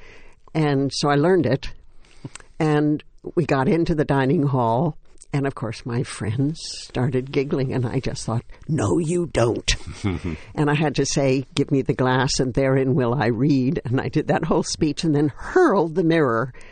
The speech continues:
Speaker 1: onto the dining room floor, and it shattered
Speaker 2: Yeah.
Speaker 1: all into the first row. And I got to be elected the head of the drama s-, club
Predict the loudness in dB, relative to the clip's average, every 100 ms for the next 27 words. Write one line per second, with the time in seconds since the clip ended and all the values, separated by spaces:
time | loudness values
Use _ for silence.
0 | -10 0 2 2 0 -2 0 2 2 2
1 | 0 -2 -2 0 2 2 0 -6 -8 -2
2 | -2 -2 -2 -6 -8 -14 -10 -8 -8 -12
3 | -20 0 2 4 2 0 -2 -4 -4 -4
4 | -6 -6 -4 -2 0 0 -2 -6 -20 -20
5 | -14 -8 -4 -4 -4 -8 -6 -8 -6 -6
6 | -6 -6 -8 -10 -8 -6 -6 -6 -6 -6
7 | -2 0 0 0 -2 -6 -16 -6 0 2
8 | 2